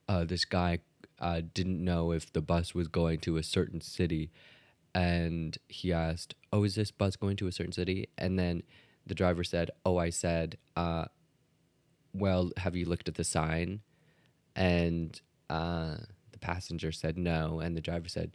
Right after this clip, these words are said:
"You should try looking at the sign." And he, the driver totally thought he was funny by saying that. And then it just kept going back and forth, kind of like, "Oh, where's the sign?" And the driver would be like, "Where do you think the sign is?" "On the bus."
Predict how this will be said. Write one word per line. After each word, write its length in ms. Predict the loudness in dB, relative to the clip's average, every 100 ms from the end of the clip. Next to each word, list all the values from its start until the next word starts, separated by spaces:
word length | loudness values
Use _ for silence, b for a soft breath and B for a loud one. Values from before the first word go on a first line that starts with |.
| _
"You 80 | -10
should 160 | -10 -4
try 180 | 0
looking 280 | 0 -2 -4
at 80 | -6
the 80 | -6
sign." 520 | -2 0 0 -4 -8 b b b b b -2
And 120 | -2
he, 140 | -2 -6
the 220 | -2 0
driver 360 | 0 0 -2
totally 360 | 0 0 0 0
thought 180 | -2 -2
he 60 |
was 140 | -2 -4
funny 340 | -2 -2 -2 -6
by 140 | -6
saying 320 | -4 -2 -2 -2
that. 240 | -6 -4 0
And 160 | 2
then 140 | 4 4
it 160 | 2
just 200 | 2 -2
kept 220 | -2 -2
going 240 | 2 2 4
back 200 | 2 2
and 100 | -4
forth, 280 | -2 -2 -2 _ _ _ -12
kind 220 | -4 -2
of 100 | 0
like, 260 | 2 0 -2 b b b
"Oh, 160 | 4 6
where's 300 | 6 2 2
the 80 | -2
sign?" 500 | 0 2 0 -4 -10 -6
And 200 | -4 -2
the 60 | -2
driver 220 | -2 -2
would 120 | -2
be 120 | -2
like, 200 | -2 -4 -10
"Where 260 | -6 -4
do 60 | -4
you 80 | -4
think 180 | -6 -6
the 80 | -8
sign 320 | -10 -10 -12
is?" 260 | -12 -16 -20 _ _ -6
"On 120 | -2
the 60 | 2
bus." 500 | 2 2 -2 -14